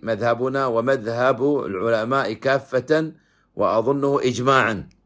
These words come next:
كما في كتاب المجموع للنووي، مجلد الخامس، مائتان واثنان وخمسون. كذلك لم ينقل عن النبي صلى الله عليه وسلم ولا عن أحد من الصحابة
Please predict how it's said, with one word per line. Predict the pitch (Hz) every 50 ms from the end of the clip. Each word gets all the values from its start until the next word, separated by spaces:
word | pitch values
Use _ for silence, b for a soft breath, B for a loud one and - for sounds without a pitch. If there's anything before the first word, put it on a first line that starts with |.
| _ _ _ _ _ _ _ _ _ _ _ _ _ _
كما | - 110 110 110 113 120
في | 117 - 117 131 151 160 - - _ _ -
كتاب | - - 147 135 131 120
المجموع | 127 123 127 131 123 123 156 175 160 143 131 - - _ _ _ -
للنووي، | 101 110 107 113 127 135 135 123 110 95 82 76 - _ _ _ -
مجلد | 95 95 90 113 107 113 98
الخامس، | 90 - - 123 120 107 107 110 - -
مائتان | 104 82 90 95 - 123 113 113
واثنان | 110 101 95 - 107 120 127 123 123
وخمسون. | 117 101 110 110 110 107 - 143 123 95 - - _ _ _ _ _ _ _ _ _ _ _ _ _ _ -
كذلك | - 139 143 185 180 160 160 160 -
لم | - 180 220 196
ينقل | 156 143 131 120 - 120 117
عن | 107 113 117
النبي | 113 107 104 101 98 117 120 113
صلى | 110 -
الله | - 101 90
عليه | 92 -
وسلم | - 113 117 120 117 110 98
ولا | 101 107 120 117
عن | 110 110 113 110
أحد | 92 90 - 120 113 110
من | 110 104
الصحابة | 104 98 - - 101 92 - 110 120 127 131 123 139 131 123 b